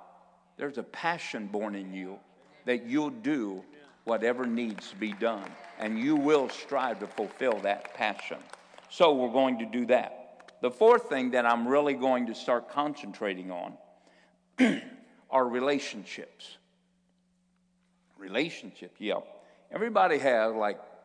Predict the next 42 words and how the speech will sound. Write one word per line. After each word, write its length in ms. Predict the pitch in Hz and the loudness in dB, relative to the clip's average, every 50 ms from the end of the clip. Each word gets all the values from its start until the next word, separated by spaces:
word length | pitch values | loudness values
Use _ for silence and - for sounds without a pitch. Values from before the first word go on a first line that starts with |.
| _ _ _ _ _ _ | _ _ _ _ _ _
five 600 | - - - - 143 151 151 151 147 143 120 113 | -16 -6 0 2 4 4 4 2 2 -2 -4 -8
spheres 720 | - - - - - - 160 139 117 107 101 104 98 - | -12 -14 -14 -14 -8 -4 -4 -2 -2 -2 -4 -6 -8 -6
of 140 | 120 104 98 | -8 -6 -6
relationships. 880 | 104 110 127 135 127 - - - - - - - - - _ _ _ _ _ _ _ _ _ _ _ - | -4 -4 -2 -2 -4 -6 -10 -18 -18 -20 -18 -20 -20 -20 _ _ _ _ _ _ _ _ _ _ _ -2
That 280 | 110 135 165 - - 123 | 2 2 2 2 0 -4
means, 420 | 110 104 101 104 113 135 156 - - - - _ _ _ - | -4 -4 -4 -4 -6 -8 -10 -12 -18 -20 -20 _ _ _ -8
like, 280 | - 107 107 107 - | -4 -4 -4 -2 -2
uh, 120 | 107 101 95 92 | -4 -4 -4 0
Daniel, 320 | 107 127 143 165 185 190 180 | 2 2 2 2 0 -4 -6
you 140 | 170 170 170 | -4 -2 2
got 240 | 185 160 - - | 2 2 2 0
friends 240 | - 165 165 156 147 | -4 -6 -6 -4 -4
at 80 | 156 123 | -4 0
work? 320 | 151 170 226 - - - - - - _ _ _ _ _ _ _ _ _ _ _ _ _ _ _ _ _ _ _ _ _ _ _ _ _ _ _ _ _ _ _ _ _ _ _ _ _ _ _ _ - | 0 -2 -2 -2 -10 -20 -20 -20 -20 _ _ _ _ _ _ _ _ _ _ _ _ _ _ _ _ _ _ _ _ _ _ _ _ _ _ _ _ _ _ _ _ _ _ _ _ _ _ _ _ -12
Sure 280 | - - 440 466 453 | -4 2 6 6 6
you 180 | 339 196 135 - | 6 4 2 -2
do. 160 | - 98 - - - - - - _ _ _ _ - _ _ _ _ _ _ _ - | -2 -4 -8 -8 -14 -20 -20 -20 _ _ _ _ -20 _ _ _ _ _ _ _ -2
I 60 | - | 0
mean, 260 | 226 214 226 214 170 | 2 2 2 0 0
you 160 | 156 180 214 | 0 0 2
would 180 | 254 381 - - | 2 2 0 -2
call 300 | - - 127 123 135 165 | 0 2 2 2 4 2
him, 140 | 208 233 277 | 0 0 0
"Yeah, 200 | 240 247 240 202 | 2 2 2 2
hey, 180 | 180 220 240 226 | 2 2 2 2
I 140 | 220 220 220 | 0 0 -2
know 200 | 208 165 156 151 | -2 -2 -2 -2
him 220 | 143 147 139 135 | -2 -2 -2 -4
at 80 | 120 - | -4 -4
work." 340 | 107 120 147 180 196 - - - - - _ _ _ _ _ _ _ - | -2 -2 -2 -2 -4 -6 -14 -20 -20 -20 _ _ _ _ _ _ _ -8
You 140 | - 220 208 | -6 -4 -2
would 340 | 185 160 143 127 120 120 175 | -2 -2 -4 -6 -10 -4 -2
be 160 | 151 156 135 | -2 -2 -2
friendly 460 | - - 135 131 117 117 113 107 104 | -6 -4 -2 -2 0 0 -2 -4 -6
to 160 | 95 - 110 107 | -6 -6 -6 -4
him. 180 | 113 92 107 | -4 -4 -4
You 80 | 180 143 | -4 -4
would 120 | 135 123 117 | -4 -4 -6
be 100 | 120 101 | -8 -8
kind 480 | - - 120 107 95 95 95 95 90 - | -8 -4 -4 -4 -2 -4 -6 -10 -12 -12
to 140 | 104 98 | -12 -10
him. 200 | 98 131 190 277 | -10 -12 -12 -14